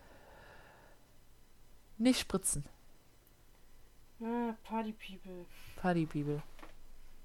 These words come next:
Speaker 1: Aber st-, stell dir mal vor, du bist im Krankenhaus als Schwester oder Arzt oder keine Ahnung, du hast da so einen Typ vor dir liegen, auf einmal fällt der Penis ab.
Speaker 2: Es ist, es ist schon hart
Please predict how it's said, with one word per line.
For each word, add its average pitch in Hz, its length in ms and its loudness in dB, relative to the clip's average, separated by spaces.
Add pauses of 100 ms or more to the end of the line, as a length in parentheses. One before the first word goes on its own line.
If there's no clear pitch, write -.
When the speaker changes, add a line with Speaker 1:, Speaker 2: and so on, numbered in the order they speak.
(880)
Speaker 1:
Aber 156 220 10
st-, - 280 4
stell 240 280 12
dir 277 60 12
mal 247 120 12
vor, 262 180 12
du 254 100 6
bist 247 220 8
im 196 140 2
Krankenhaus 185 1120 8
als 170 320 8 (120)
Schwester 202 540 12
oder 180 240 12
Arzt 190 300 12
oder 170 160 10
keine 185 220 12
Ahnung, 180 100 8
du 185 80 12
hast 240 160 12
da 214 60 12
so 185 80 12
einen 180 80 6
Typ 269 140 6
vor 180 140 10
dir 180 60 12
liegen, 190 160 10
auf 175 100 6
einmal 190 220 10
fällt 220 160 12
der 202 80 12
Penis 226 360 8
ab. - 220 8 (2500)
Speaker 2:
Es 196 140 -8
ist, - 320 -8
es 190 160 -8
ist 190 160 -12
schon 190 320 -4
hart 180 260 0